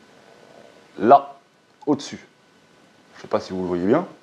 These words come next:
Là, au-dessus. Voilà. Donc vous avez l'écrou qui se trouve ici. Le but du jeu, donc je vous explique. Ça vous évitera d'avoir des notices et de vous prendre la tête avec l'anglais. En un, on monte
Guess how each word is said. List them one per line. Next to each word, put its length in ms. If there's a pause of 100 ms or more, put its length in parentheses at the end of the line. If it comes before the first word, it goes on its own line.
(1700)
Là, 280 (160)
au-dessus. 440 (240)
Voilà. 680 (320)
Donc 160
vous 160
avez 140
l'écrou 240
qui 80
se 60
trouve 160
ici. 120 (640)
Le 140
but 140
du 160
jeu, 160 (240)
donc 100
je 60
vous 140
explique. 340 (560)
Ça 100
vous 160
évitera 260
d'avoir 220
des 100
notices 380
et 60
de 20
vous 100
prendre 200
la 60
tête 160
avec 120
l'anglais. 240 (1120)
En 220
un, 260 (880)
on 140
monte 400